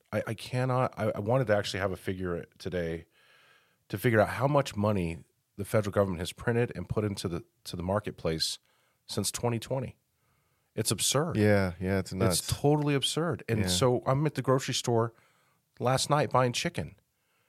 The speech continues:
Speaker 1: and chicken's six dollars and forty-nine cents a pound. And I'm like,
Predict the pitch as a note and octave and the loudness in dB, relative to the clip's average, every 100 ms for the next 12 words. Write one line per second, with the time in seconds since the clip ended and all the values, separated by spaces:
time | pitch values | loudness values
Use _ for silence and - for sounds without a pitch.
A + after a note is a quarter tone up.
0 | _ - A2 - D3+ C3+ - - D3+ - | _ -10 -2 0 0 0 0 0 0 2
1 | C3+ C3+ B2 C3+ C3 C3 B2+ - C#3 C3 | 4 2 0 -2 0 2 2 2 -2 -2
2 | C3+ D#3+ F3+ - _ _ _ _ _ _ | -2 -2 -4 -8 _ _ _ _ _ _
3 | _ _ _ _ C3 C3+ C3 C3 | _ _ _ _ 0 2 2 -2